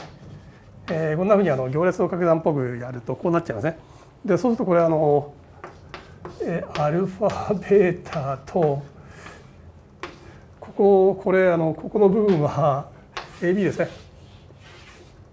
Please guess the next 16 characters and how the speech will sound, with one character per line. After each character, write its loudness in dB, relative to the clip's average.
え -2
ー、 -14
こ 0
れ、 0
エ 2
ー 2
ビ 0
ー 0
に 0
な -4
っ -10
ち -18
ゃ -
い -20
ま -14
す。 -18